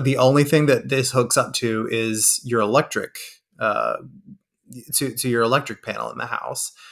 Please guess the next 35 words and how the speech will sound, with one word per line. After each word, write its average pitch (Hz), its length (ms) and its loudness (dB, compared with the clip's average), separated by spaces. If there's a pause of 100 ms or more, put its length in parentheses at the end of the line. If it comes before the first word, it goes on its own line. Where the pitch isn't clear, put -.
(300)
And, 117 200 -4
and 95 80 -6
I 156 140 2
thought 120 340 0
it 135 80 -2
was, 120 240 -4
I 120 60 -4
mean, 127 100 -2
it's 123 80 -4
just 127 200 -8
the 104 140 -8
coolest 165 520 -2
little 123 160 0
piece 123 240 0
of 120 80 -4
technology, 113 640 0
because 143 680 2 (420)
it's 143 280 -2
not 135 540 2
something 110 540 -2
that 104 200 -2
has 110 280 0
to, 117 220 -6 (200)
that, 131 300 -2
that 131 180 -2
you, 147 100 0
you 165 200 0
can, 165 180 2
it's 151 160 2
a 156 100 4
really 156 300 4
flexible 135 500 0
piece 113 240 -10
of 113 100 -14
technology. - 840 -10